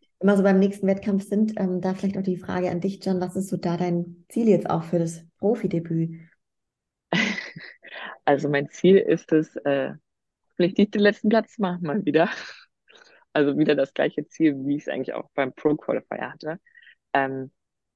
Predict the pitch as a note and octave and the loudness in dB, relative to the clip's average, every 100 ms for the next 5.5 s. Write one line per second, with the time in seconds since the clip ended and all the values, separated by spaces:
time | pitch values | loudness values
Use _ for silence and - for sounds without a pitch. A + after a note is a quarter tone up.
0 | _ G3 - - D3+ D#3 D3+ D3+ D3+ - | _ -6 -4 0 4 4 4 4 4 2
1 | - C3+ - B2+ B2+ C3 D#3 C#3+ D3 - | 2 0 0 -4 -4 -4 -6 -6 -6 -8
2 | C3 - - C#3 D3 F#3+ - - - C#3+ | -6 -2 -2 -2 -6 -4 -2 -2 2 2
3 | C#3 - A#2 A#2+ - C#3+ - D3 G3 - | 4 2 2 0 -2 -4 0 2 2 0
4 | _ _ _ _ C3+ C3 C3+ - C3+ C3 | _ _ _ _ -2 0 -4 -6 -6 -4
5 | - - C3 C#3 - | -6 -8 -8 -12 -12